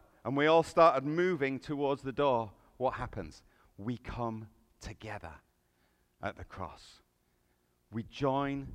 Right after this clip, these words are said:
together at the cross. We go through the door and we emerge as the church. Jew and Gentile coming out, mingled together. One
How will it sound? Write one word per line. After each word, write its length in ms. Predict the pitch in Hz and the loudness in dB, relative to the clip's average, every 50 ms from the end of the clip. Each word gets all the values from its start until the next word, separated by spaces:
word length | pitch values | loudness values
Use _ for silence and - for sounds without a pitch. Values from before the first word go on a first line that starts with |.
| - - | -16 -12
together 540 | - - 135 - 120 117 113 98 107 107 - - | -10 -10 -6 -2 -2 -2 -2 -2 -4 -6 -6 -6
at 180 | 90 107 - | -8 -10 -8
the 80 | - 120 | -8 -12
cross. 400 | - - - 120 98 - - - - - - - - | -10 -6 -4 -4 -4 -4 -6 -14 -14 -18 -20 -14 -8
We 120 | 113 127 | -6 -6
go 280 | 107 87 143 135 131 127 - - - | -4 0 2 2 2 2 -2 -8 -12
through 340 | - 131 147 151 151 147 147 | -6 0 2 2 4 2 2
the 100 | 123 143 | -2 -4
door 480 | 127 - 143 135 123 104 101 95 92 87 - _ _ _ _ _ _ _ _ _ - | -2 0 2 2 2 2 0 -2 -4 -8 -12 _ _ _ _ _ _ _ _ _ -12
and 160 | - 113 120 | -10 -8 -6
we 160 | 120 120 120 | -4 -4 -4
emerge 600 | 120 117 120 117 127 131 117 104 98 90 87 - - - - - - _ _ _ _ _ _ _ | -4 -4 -2 -2 -2 0 0 0 -2 -2 -4 -8 -12 -20 -20 -20 -20 _ _ _ _ _ _ _
as 140 | - - - | -18 -18 -16
the 100 | - 98 | -16 -16
church. 600 | - - - 87 73 - - - - - - - _ _ _ _ _ _ _ _ _ _ _ _ _ _ _ _ _ _ _ _ _ _ _ _ _ _ _ _ _ _ - | -16 -14 -14 -14 -14 -16 -18 -20 -20 -20 -20 -20 _ _ _ _ _ _ _ _ _ _ _ _ _ _ _ _ _ _ _ _ _ _ _ _ _ _ _ _ _ _ -10
Jew 340 | - 127 135 135 135 139 - | -4 -2 0 0 0 -2 -4
and 160 | 113 120 113 | -6 -8 -6
Gentile 640 | 107 113 107 107 104 - 104 98 98 98 98 98 95 92 _ _ _ _ _ _ _ _ _ - | -6 -6 -6 -6 -6 -6 -4 -4 -2 -2 -4 -8 -10 -16 _ _ _ _ _ _ _ _ _ -16
coming 340 | - - 135 117 113 110 107 | -10 -8 -6 -6 -4 -6 -6
out, 280 | 101 95 92 - - | -6 -6 -8 -8 -10
mingled 500 | 92 95 104 107 107 107 104 104 104 98 | -10 -8 -6 -6 -6 -4 -4 -4 -4 -4
together. 460 | - - - 107 101 92 - 85 78 69 71 _ - 92 95 | -6 -10 -6 -4 -4 -4 -4 -8 -12 -14 -16 _ -20 -16 -8
One 500 | 98 113 113 113 113 113 113 113 113 - | -2 0 2 2 2 0 -2 -6 -10 -12